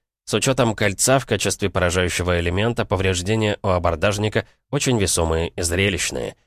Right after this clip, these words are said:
Единственное что, так это заскочил в мастерскую, запасся магниевой стружкой и пошаманил с первым в магазине кольцом. Правилами это не запрещалось, боезапас в личном оружии мог быть хоть разрывным, хоть ещё каким,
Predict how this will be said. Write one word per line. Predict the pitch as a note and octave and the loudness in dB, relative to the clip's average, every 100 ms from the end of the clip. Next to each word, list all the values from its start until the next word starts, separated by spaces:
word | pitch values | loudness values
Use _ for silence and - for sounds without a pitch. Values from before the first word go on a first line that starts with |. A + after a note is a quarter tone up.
| _ _ _ - | _ _ _ -10
Единственное | G2 F#2+ G2+ - G2 F#2 F2+ | -2 2 2 2 2 2 2
что, | - - A#2 | 0 0 -2
так | G#2 F2+ | -2 -4
это | F#2 F#2 | -2 0
заскочил | E2+ - F2+ G#2 G2 | 0 -2 0 0 0
в | F2+ | 2
мастерскую, | F#2+ - G2 - - F#2 E2+ | 0 0 -2 -2 -2 0 0
запасся | E2 E2 F2 - F2 | -2 0 0 0 0
магниевой | F2 E2 E2+ E2+ E2 E2 | 0 0 0 0 0 -2
стружкой | - G2 F2+ - G2+ - _ _ | -2 -2 -2 -2 -4 -4 _ _
и | G#2+ | -4
пошаманил | G#2+ G2+ G#2+ B2 B2 A2 | 0 2 4 4 4 4
с | - | 2
первым | A2+ A2+ A2+ | 0 2 2
в | G2+ | 2
магазине | G2 F#2 E2+ F2 E2+ | 2 2 0 0 -2
кольцом. | F2 E2+ - D#2+ D2+ _ _ _ _ | -4 -2 0 0 -2 _ _ _ _
Правилами | A#2+ C#3 C#3 C3+ | 0 2 4 4
это | B2+ B2 | 4 2
не | B2 | 2
запрещалось, | A2+ A2+ A2+ - F2 D#2+ - - | 2 2 0 2 2 0 -2 -2
боезапас | F2 E2 D#2+ F#2+ - | 0 0 0 0 0
в | |
личном | F2 F2 F2+ F2 | 0 -2 0 0
оружии | F2 G2 F2+ F2 | 0 0 0 2
мог | F2+ E2+ | 0 0
быть | F2 - | -2 -2
хоть | F#2 E2 | -4 -2
разрывным, | E2+ D#2+ E2+ D2+ F2+ F#2+ | 0 0 0 0 -2 -2
хоть | F#2 E2 | -4 -4
ещё | D#2+ - F2+ | -4 -4 -4
каким, | E2+ - D#2+ | -4 -4 -4